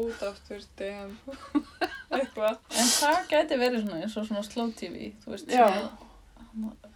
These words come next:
Speaker 2: einhver, einhver vin-, ógeðslega vinsæll þáttur sem er hann að Hurtigrútin í Nor-, Noregi,
Speaker 1: Einmitt.
Speaker 2: eitthvað svona skip
Speaker 1: Já.
Speaker 2: og þú er
Speaker 3: Já.
Speaker 2: bara að fylgjast, þú veist,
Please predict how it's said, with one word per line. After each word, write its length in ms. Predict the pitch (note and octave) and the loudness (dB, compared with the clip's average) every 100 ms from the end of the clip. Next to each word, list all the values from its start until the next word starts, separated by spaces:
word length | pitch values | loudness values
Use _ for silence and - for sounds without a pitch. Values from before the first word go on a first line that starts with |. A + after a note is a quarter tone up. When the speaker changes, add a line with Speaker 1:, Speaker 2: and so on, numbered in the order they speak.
| - | -6
Speaker 2:
einhver, 340 | A3+ G#3+ A3 | -6 -2 -2
einhver 260 | A3 A3+ A3 | -2 -4 -6
vin-, 220 | A3 A3+ A3+ | -2 -2 0
ógeðslega 720 | A3 B3 B3+ C4 B3+ - A#3+ | -2 -4 -4 -6 -4 -4 -4
vinsæll 300 | C4 - A#3 | -4 -6 -8
þáttur 420 | - C4+ - B3 | -8 -10 -10 -10
sem 140 | A#3+ | -4
er 40 | A#3 | -2
hann 120 | A#3 | 0
að 100 | A3+ | 0
Hurtigrútin 840 | C4+ C#4+ - C#4 C4 C4+ C4+ C#4 B3+ | -4 -10 -10 -6 -6 -6 -6 -2 -2
í 200 | B3+ C4 - _ - | -2 -6 -14 _ -6
Nor-, 260 | B3+ C4 - | -6 -6 -4
Noregi, 500 | A#3+ B3+ C#4+ C#4 C4+ - - | -2 2 4 4 2 -2 -10
Speaker 1:
Einmitt. 240 | C4 B3+ | -8 -6
Speaker 2:
eitthvað 180 | A#3+ A#3+ | -6 -4
svona 240 | B3 A#3+ - - - - - - - | -2 -4 -6 -14 -20 -20 -20 -20 -18
skip 480 | - - D4+ F4 - - - - - | -14 -6 -2 -4 -6 -20 -20 -20 -18
Speaker 1:
Já. 140 | - | -10
Speaker 2:
og 120 | B3+ B3 | -6 2
þú 40 | |
er 60 | C#4 | 4
Speaker 3:
Já. 60 | A3 | 4
Speaker 2:
bara 120 | B3+ | 0
að 40 | |
fylgjast, 440 | B3 C#4+ C#4 A#3+ - | -2 -6 -8 -10 -8
þú 20 | |
veist, 140 | A#3+ | -10